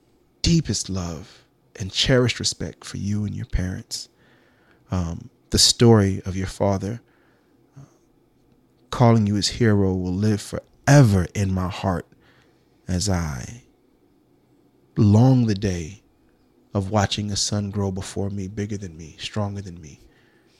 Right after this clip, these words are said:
and I can pass that on to him. It's made me a, a wiser man. Um, it is adding to the way that I love and the way that I, I look forward to loving.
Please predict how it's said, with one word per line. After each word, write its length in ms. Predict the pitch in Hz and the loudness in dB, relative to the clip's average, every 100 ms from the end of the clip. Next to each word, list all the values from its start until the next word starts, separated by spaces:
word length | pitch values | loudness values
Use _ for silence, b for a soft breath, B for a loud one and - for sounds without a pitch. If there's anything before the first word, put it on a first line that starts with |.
| b | b
and 100 | - | -6
I 60 | 90 | -6
can 140 | 98 | -6
pass 340 | - 110 92 - | -6 -4 -2 -4
that 180 | 85 95 | -8 -10
on 160 | 95 | -12
to 120 | - 87 | -10 -8
him. 340 | 110 98 95 _ _ _ _ _ _ _ _ _ _ _ b b b b _ - | -6 -6 -10 _ _ _ _ _ _ _ _ _ _ _ b b b b _ -8
It's 180 | 117 - | -4 -2
made 240 | 101 104 101 | 0 -2 -2
me 200 | 98 92 | -4 -6
a, 260 | 87 87 _ _ _ _ _ _ _ _ - | -8 -12 _ _ _ _ _ _ _ _ -6
a 80 | 107 | -4
wiser 420 | 101 104 104 92 | 0 0 0 0
man. 460 | 87 90 90 92 98 _ _ _ _ _ - 123 | -4 -4 -6 -10 -14 _ _ _ _ _ -20 -18
Um, 340 | - 95 113 _ _ _ _ _ _ _ _ _ _ _ - | -18 -20 -20 _ _ _ _ _ _ _ _ _ _ _ -4
it 120 | 101 | -2
is 160 | 95 - | -2 -2
adding 360 | 101 98 98 101 | 0 0 -2 -4
to 120 | 85 | -4
the 100 | 90 | -2
way 180 | 92 92 | -2 -2
that 100 | 87 | -4
I 100 | 85 | -4
love 380 | 90 98 101 | -2 -2 -4
and 120 | 101 90 | -6 -6
the 60 | |
way 200 | 87 87 | -4 -4
that 120 | 87 82 | -4 -8
I, 180 | 76 71 | -10 -10
I 80 | 90 | -10
look 180 | 87 - | -10 -10
forward 380 | - 104 107 95 | -4 0 0 -2
to 100 | - | -4
loving. 420 | 76 78 82 - | -4 -8 -10 -14